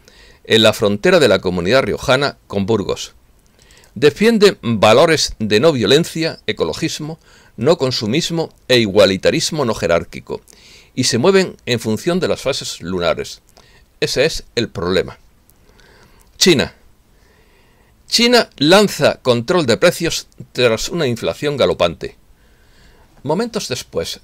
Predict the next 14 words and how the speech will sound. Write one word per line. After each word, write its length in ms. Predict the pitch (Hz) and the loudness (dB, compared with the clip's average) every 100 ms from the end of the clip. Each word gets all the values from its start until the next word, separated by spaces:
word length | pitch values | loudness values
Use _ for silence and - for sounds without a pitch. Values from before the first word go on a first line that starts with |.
| - | -10
de 180 | 110 123 | -2 0
informar 460 | 120 117 139 185 | 0 0 0 0
de 80 | 143 | 2
una 140 | 147 | 0
inflación 640 | 135 120 - 98 76 127 110 | 0 -4 -4 -4 -2 -2 -2
candente 540 | 98 87 107 107 87 | -2 -2 0 -2 -4
que 100 | - | -8
fue 160 | - 151 | -2 0
la 100 | 113 | 2
más 180 | 123 127 | 0 -2
alta 340 | 113 - 82 _ _ - | -2 -2 -8 _ _ -12
desde 440 | 92 - - 92 | -8 -6 -4 -4
Lehman 340 | - 143 104 82 | -2 -2 -2 0
Brothers, 460 | 95 104 127 - | 2 2 -2 -8